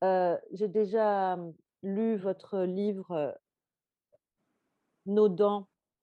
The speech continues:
une porte vers la santé. Et, et d'ailleurs, vous l'expliquez, votre parcours, euh, jusqu'à la, la danto-humanosophie dans ce livre.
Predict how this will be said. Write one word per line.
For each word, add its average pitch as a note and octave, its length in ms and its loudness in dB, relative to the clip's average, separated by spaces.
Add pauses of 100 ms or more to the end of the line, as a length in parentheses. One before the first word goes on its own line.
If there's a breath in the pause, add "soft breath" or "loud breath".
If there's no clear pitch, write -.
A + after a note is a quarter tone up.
(580)
une G#3+ 160 0
porte A#3 300 -2
vers G3 220 2
la F#3 120 0
santé. A#3+ 580 -4 (600)
Et, G3+ 680 4 (160)
et A3 120 2
d'ailleurs, B3+ 320 0
vous A#3+ 120 -6
l'expliquez, C4 560 -6
votre B3 260 -4
parcours, B3 540 -4
euh, G3 140 0
jusqu'à G#3 480 -2
la, F#3 340 0
la F3+ 140 -4
danto-humanosophie F#3 1040 -4
dans F3+ 120 -10
ce F3 160 -12
livre. E3 400 -8